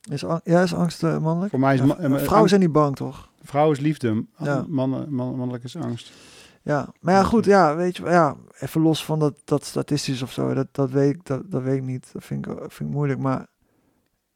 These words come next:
Speaker 1: het is wel zo dat er wel echt iets verandert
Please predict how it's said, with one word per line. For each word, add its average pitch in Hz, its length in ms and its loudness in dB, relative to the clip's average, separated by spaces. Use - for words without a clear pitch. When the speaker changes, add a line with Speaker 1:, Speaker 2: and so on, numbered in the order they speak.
Speaker 1:
het - 200 -4
is 139 160 -4
wel 165 380 6
zo 156 320 2
dat 151 200 -4
er 143 100 0
wel 147 240 2
echt 180 300 0
iets 160 240 -6
verandert 147 800 0